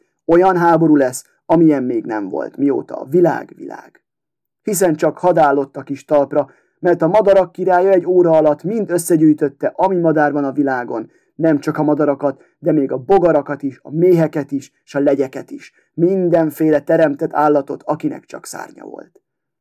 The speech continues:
Mikor összegyülekezett a had, a madarak királya kiküldötte az ökörszemet, hogy lesse ki, tudja ki az ellenségnek, ki lesz a vezére. Elröppent az ökörszem,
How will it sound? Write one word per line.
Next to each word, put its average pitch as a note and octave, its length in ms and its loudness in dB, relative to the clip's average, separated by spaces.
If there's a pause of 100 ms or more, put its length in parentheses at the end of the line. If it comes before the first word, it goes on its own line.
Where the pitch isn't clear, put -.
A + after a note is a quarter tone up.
(320)
Mikor D3+ 240 -2
összegyülekezett D3 800 -2
a - 60 -16
had, D#3+ 280 -2 (340)
a - 100 -14
madarak E3+ 440 0
királya E3 380 2
kiküldötte D3 640 -2
az D3+ 140 0
ökörszemet, C#3+ 720 -4 (240)
hogy D3 140 -2
lesse G3+ 440 -2
ki, F3 300 -6 (160)
tudja A3 400 -4
ki F3+ 160 -2
az D3+ 160 0
ellenségnek, D#3 840 0
ki E3+ 120 -2
lesz C3+ 260 -8
a - 80 -18
vezére. - 540 -18 (640)
Elröppent C#3+ 520 -2
az - 100 -14
ökörszem, F3+ 600 -2